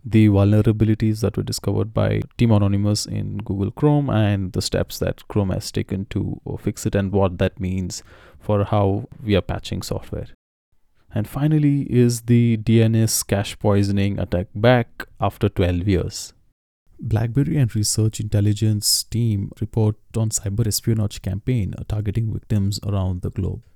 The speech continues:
The campaign, dubbed, uh, Costa Ricto by BlackBerry, appears to be operated by Hackers for Hire.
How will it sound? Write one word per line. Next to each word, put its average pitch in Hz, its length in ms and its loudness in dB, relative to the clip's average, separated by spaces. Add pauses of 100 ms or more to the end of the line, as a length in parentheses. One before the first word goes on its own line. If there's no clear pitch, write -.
The 113 80 0
campaign, 117 540 0
dubbed, 107 420 -2
uh, 107 220 -4 (100)
Costa 101 280 -2
Ricto 135 460 -2
by 110 160 0
BlackBerry, 101 540 -4 (420)
appears 180 340 -2
to 131 80 -2
be 120 100 2
operated 113 580 0
by 104 300 0
Hackers - 400 -4
for 110 220 -2
Hire. 104 340 -4